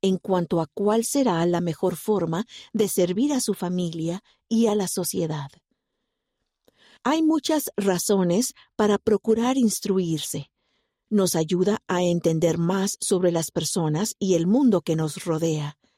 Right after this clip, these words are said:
y nos permitirá enseñar a nuestros hijos, servir en la iglesia y en la comunidad, y proveer de lo necesario para nosotros mismos y para nuestra familia.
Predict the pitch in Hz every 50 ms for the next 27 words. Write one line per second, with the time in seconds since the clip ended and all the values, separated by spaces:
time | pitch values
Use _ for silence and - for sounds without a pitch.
0 | _ _ _ - - - _ - 262 254 240 233 214 - - 208 208 202 208 -
1 | - 208 202 214 254 294 294 269 - - 180 165 165 160 160 170 185 208 196 180
2 | 160 - - 185 156 - 262 254 - - - 151 147 - - _ _ - - -
3 | - - - - 196 175 180 175 175 180 180 170 170 170 165 160 160 165 170 170
4 | 190 196 196 175 - - 175 160 180 262 - _ - 202 190 190 185 185 175 175
5 | - - 196 190 190 190 190 190 214 233 185 156 147 - _ _ _ _ _ _
6 | _ _ _ _ - 262 247 - 277 294 294 294 302 294 302 320 359 349 - -
7 | 302 262 220 196 185 165 - 180 - - 175 151 156 156 160 175 202 - - -
8 | - - _ - 202 196 190 180 180 180 170 - - 180 170 - - 185 175 -
9 | 226 226 233 190 - 190 180 202 247 - - _ _ _ - 233 226 - 226 208
10 | 196 190 185 175 170 160 - - 170 151 - 170 170 170 165 156 151 151 147 143
11 | 143 -